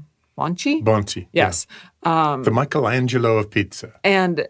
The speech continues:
Speaker 1: and his whole story was really fascinating. He's it, uh, another chef that is kind of a mess.
Speaker 2: Kind of a mess.
Speaker 1: Um,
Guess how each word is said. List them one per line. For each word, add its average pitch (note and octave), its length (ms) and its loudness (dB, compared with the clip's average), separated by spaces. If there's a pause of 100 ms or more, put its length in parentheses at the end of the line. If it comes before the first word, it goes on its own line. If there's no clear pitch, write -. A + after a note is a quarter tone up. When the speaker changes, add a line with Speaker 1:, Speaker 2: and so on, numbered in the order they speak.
(140)
Speaker 1:
and G3 180 4
his D4 340 2
whole G#3 180 4
story G#3 360 2
was D3 220 -6
really D#3+ 220 0
fascinating. C#3 720 -2
He's D3+ 280 -6 (220)
it, D3+ 180 -8
uh, G#2+ 240 -4
another D3 420 -2
chef C#3+ 280 -6
that - 420 -6
is - 240 -10
kind C#3+ 220 -8
of A2 60 -8
a B2+ 60 -10
mess. C3 380 -6
Speaker 2:
Kind G#2 180 0
of F#2 60 0
a F#2 40 -2
mess. F2+ 400 -6
Speaker 1:
Um, C#3 540 -2